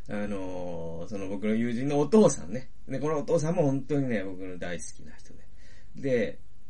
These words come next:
が、あー、入ってきて、「ちょっとうどん食いに行こうや」、なんつって。で、あのー、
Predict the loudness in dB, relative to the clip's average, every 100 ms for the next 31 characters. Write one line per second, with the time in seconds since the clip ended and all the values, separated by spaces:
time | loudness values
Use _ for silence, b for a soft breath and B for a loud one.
0 | -4 2 2 0 -4 -6 -4 -4 -2 0
1 | 0 -2 -4 -4 -2 -2 0 0 2 2
2 | 2 2 -2 -2 2 4 4 2 0 -4
3 | -4 -6 -6 B B B B -4 -2 0
4 | 0 0 0 -2 -4 -4 -4 -4 -2 0
5 | 0 0 0 -2 -4 -4 -4 -4 -6